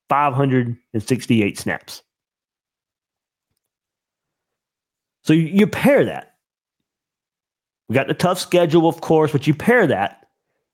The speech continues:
where it's gotta pay off. We heard it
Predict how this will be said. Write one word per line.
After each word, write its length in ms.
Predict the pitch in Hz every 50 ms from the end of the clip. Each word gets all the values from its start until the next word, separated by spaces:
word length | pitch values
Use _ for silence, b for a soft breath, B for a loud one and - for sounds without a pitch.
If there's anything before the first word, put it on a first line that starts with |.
| _ _ _ _ _ _ _ _ _ _ _ _
where 180 | - 135 156 170
it's 100 | 165 -
gotta 240 | - 277 320 330 220
pay 220 | - 254 254 254
off. 280 | 233 220 214 - - - _ _ _ _ _ _ _ _ _ _ _ -
We 120 | 170 208
heard 220 | 185 180 233 240 170
it 120 | 113 -